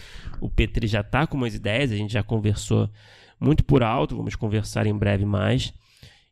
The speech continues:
Então aguarde aí que teremos a quarta edição em breve do, do primeiro semestre.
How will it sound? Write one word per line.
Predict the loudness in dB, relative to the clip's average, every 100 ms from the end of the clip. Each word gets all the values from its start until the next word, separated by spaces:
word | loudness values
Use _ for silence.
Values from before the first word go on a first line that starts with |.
| -6
Então | -2 -2 0 2 4
aguarde | 4 2 0 0 -2
aí | -2
que | -2 -6
teremos | -4 0 0 0
a | -4
quarta | -4 -4 -4 -8 -10
edição | -10 -8 -4 -2
em | -2
breve | -4 -4 -4
do, | -4 -4 -4
do | -4
primeiro | -4 -4 -6
semestre. | -8 -10 -8 -6 -6 -8 -10 -10